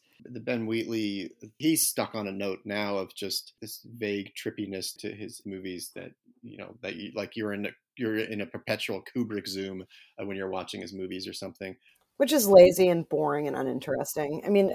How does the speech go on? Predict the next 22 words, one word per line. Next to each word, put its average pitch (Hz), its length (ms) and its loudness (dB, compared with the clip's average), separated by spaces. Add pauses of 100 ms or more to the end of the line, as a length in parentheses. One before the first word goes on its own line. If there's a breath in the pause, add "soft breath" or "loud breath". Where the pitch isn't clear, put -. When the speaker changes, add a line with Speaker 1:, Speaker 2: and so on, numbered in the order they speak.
(100)
Speaker 2:
again, 214 380 12
despite 240 460 12 (260)
my 202 100 10
best 190 320 12
efforts 180 540 6 (140)
on 170 120 0
a 147 280 2 (360)
political 269 400 12
front 196 240 6
to 202 60 -2
be 180 120 10
as 175 120 6
progressive 175 840 6
as, - 380 -2 (600)
as 170 220 2
one 180 240 6
can 175 220 2
be 208 340 8
in 170 80 8
our 165 120 4
trying 175 320 4
times, 170 440 2